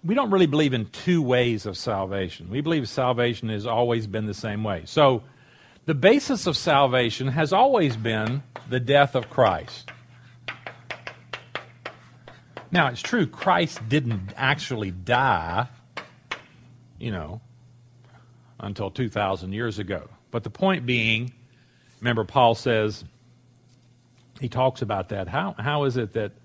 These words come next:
people in the Old Testament could be saved if Christ, uh, died after Abraham? I mean, Ab-, was it, how could Abraham be saved if Christ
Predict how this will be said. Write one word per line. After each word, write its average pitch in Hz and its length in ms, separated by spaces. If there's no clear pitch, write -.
people 127 200
in 113 60
the 110 120
Old 113 160
Testament 120 500
could 117 180
be 101 100
saved 120 680
if 113 220
Christ, 127 720
uh, 95 400
died 120 380
after 113 340
Abraham? 127 560
I - 40
mean, 104 200
Ab-, 113 420
was 107 180
it, 98 40
how 123 180
could 127 180
Abraham 123 400
be 107 120
saved 107 380
if 98 80
Christ 107 480